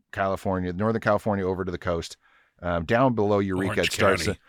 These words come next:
Speaker 1: down below Eureka, it starts to go blue. Like, you're looking at, you know, the Monterey's, the San Francisco's, all that stuff.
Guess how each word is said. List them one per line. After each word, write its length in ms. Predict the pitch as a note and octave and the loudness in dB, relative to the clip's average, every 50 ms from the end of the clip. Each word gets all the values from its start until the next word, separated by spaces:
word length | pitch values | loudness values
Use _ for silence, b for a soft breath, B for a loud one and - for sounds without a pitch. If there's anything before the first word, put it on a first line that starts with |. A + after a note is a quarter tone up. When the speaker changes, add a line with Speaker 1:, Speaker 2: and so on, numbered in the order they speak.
| b b b b | b b b b
Speaker 1:
down 200 | - C3 D3+ E3+ | 4 4 6 6
below 160 | D#3+ D#3 C#3+ | 6 8 8
Eureka, 440 | C3+ A#2+ G#2+ G2 A2 B2 A#2+ - G2 | 8 8 6 4 2 2 2 2 2
it 100 | F2 - | 2 2
starts 260 | - - G2+ F#2+ - | 2 0 0 0 0
to 80 | - G2+ | -4 -6
go 140 | E2 F2+ E2 | -4 -4 -4
blue. 260 | D2+ F#2 F2 D#2+ C#2 | -4 -4 -4 -4 -4
Like, 260 | C#2+ E2 E2 E2+ - | -4 -4 -4 -4 -4
you're 140 | F#2+ F2+ F2+ | -6 -4 -2
looking 240 | F2+ F2 - F#2+ E2 | -2 -2 -2 -2 -4
at, 100 | E2 - - | -4 -6 -6
you 100 | F#2 F2+ | -6 -6
know, 80 | E2+ D#2+ | -4 -4
the 80 | D#2+ D#2+ | -4 -4
Monterey's, 540 | E2 D#2+ E2 E2 E2 D#2+ D#2+ D#2 D2 C2+ | -4 -4 -4 -4 -4 -4 -6 -6 -8 -10
the 80 | - D#2 | -10 -8
San 180 | - F2 E2 D#2 | -6 -6 -6 -6
Francisco's, 460 | D2 C#2+ - E2 - - D#2+ D2 D#2+ | -8 -10 -10 -12 -10 -10 -8 -6 -4
all 120 | D#2 D2+ | -4 -4
that 160 | D2+ D2+ C#2+ | -4 -6 -8
stuff. 260 | - - D2 C#2+ - | -8 -10 -10 -10 -10